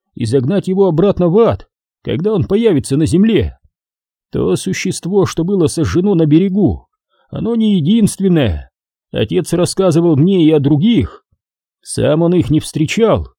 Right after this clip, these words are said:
да и дед его тоже, и прадед не наблюдал. Но, быть может, прапрадед и видел.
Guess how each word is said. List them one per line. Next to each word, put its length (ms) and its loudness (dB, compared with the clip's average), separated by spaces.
да 120 -4
и 140 -2
дед 300 2
его 180 2
тоже, 640 0
и 160 -2
прадед 420 0
не 100 0
наблюдал. 640 0
Но, 200 -4
быть 180 0
может, 340 0
прапрадед 640 0
и 80 -2
видел. 560 2